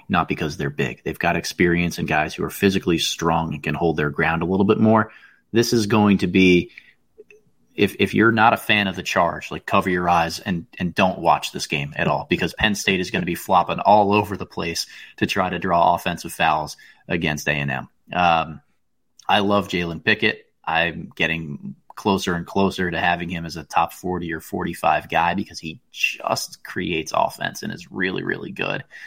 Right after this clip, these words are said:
This is going to be a fun game. Really, really fun contrast of styles, of great coaches.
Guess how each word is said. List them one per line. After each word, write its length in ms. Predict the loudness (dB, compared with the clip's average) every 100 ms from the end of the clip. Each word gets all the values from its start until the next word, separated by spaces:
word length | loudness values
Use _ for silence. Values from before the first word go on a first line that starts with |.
| -20 _ _ _ _ _ _
This 420 | -8 0 2 2 0
is 140 | 0
going 240 | 0 0
to 60 | 0
be 140 | -2
a 60 | -4
fun 540 | -8 -2 2 2 2
game. 340 | -2 -6 -8 -16 _
Really, 400 | -10 0 2 4
really 240 | 2 2 -2
fun 320 | 0 -2 0
contrast 640 | 0 0 2 0 -2 -6
of 80 | -8
styles, 560 | 0 2 2 -2 -8 -14
of 140 | -20
great 280 | -10 -10 -8
coaches. 600 | 0 2 2 0 0 -6